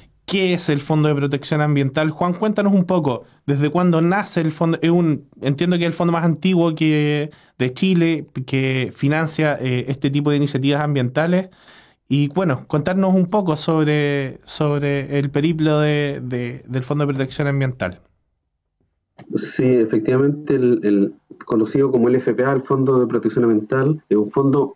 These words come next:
Speaker 2: antiguo, tiene ya veinticuatro años, nació con la Ley de Base de Medio Ambiente en el gobierno de Patricio Elwin y se implementó el año mil novecientos noventa y siete.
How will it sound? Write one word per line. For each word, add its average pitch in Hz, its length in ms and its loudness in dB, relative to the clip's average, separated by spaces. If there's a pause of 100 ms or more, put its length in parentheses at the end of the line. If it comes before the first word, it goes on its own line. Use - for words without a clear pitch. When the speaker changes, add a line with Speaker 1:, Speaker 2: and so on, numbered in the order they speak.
Speaker 2:
antiguo, 139 460 0
tiene 120 400 4 (600)
ya 113 480 0 (240)
veinticuatro 117 840 0
años, 156 600 0 (240)
nació 107 340 0
con 123 140 2
la 110 80 2
Ley 120 160 4
de 120 100 2
Base 120 240 -2
de 117 80 0
Medio 110 140 4
Ambiente 139 540 0 (320)
en 107 100 2
el 107 80 4
gobierno 120 300 4
de 113 100 2
Patricio 104 360 0
Elwin 170 380 2 (500)
y 165 280 4
se 151 160 0
implementó 135 600 2
el 143 100 2
año 143 680 4 (300)
mil 127 160 4
novecientos 135 540 0
noventa 113 440 2
y 101 80 -4
siete. 180 540 0